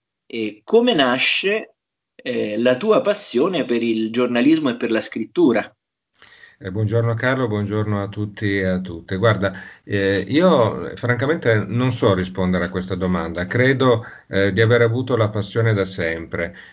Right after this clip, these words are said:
Speaker 2: Eh, quando mi sono trasferito, quando è morta mia madre, abbiamo,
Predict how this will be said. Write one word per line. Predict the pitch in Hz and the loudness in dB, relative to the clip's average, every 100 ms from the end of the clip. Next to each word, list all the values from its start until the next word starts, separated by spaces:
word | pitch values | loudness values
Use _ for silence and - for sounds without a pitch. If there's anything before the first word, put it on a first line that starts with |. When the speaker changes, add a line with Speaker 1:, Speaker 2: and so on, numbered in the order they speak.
| - | -6
Speaker 2:
Eh, | 92 92 | -2 0
quando | 92 123 139 143 139 135 127 110 | 2 2 2 2 2 4 4 2
mi | 101 | 0
sono | 95 107 110 | -2 0 0
trasferito, | 107 101 - 95 98 101 98 98 95 92 90 90 87 | 0 -4 -2 0 0 0 0 2 2 2 0 -2 -4
quando | - 95 98 | -2 -2 0
è | |
morta | 95 - | 0 0
mia | 95 92 | 0 2
madre, | 95 92 90 87 87 | 2 0 -2 -4 -4
abbiamo, | 85 92 95 98 92 92 | -2 0 0 0 -2 -4